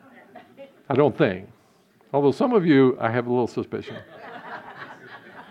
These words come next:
I think it's that little stuff. It's the little stuff.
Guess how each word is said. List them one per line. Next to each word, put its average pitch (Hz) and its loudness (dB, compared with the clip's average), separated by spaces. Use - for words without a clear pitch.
I 139 4
think 180 6
it's - -4
that 135 4
little 151 4
stuff. 98 -4
It's 120 -6
the 131 -2
little 113 0
stuff. - -16